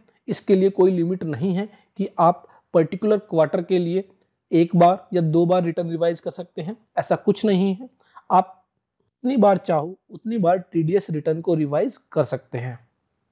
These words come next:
Since क्वार्टर थ्री के लिए हमारा फॉर्म ट्वेंटी सिक्स क्यू और ट्वेंटी फ़ोर क्यू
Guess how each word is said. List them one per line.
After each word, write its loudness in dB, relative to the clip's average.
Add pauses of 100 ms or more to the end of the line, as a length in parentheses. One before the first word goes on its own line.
(220)
Since 2
क्वार्टर 2
थ्री -4
के 0
लिए -2 (240)
हमारा 0
फॉर्म -4
ट्वेंटी -2
सिक्स -6
क्यू 0
और 4
ट्वेंटी 0
फ़ोर -2
क्यू -4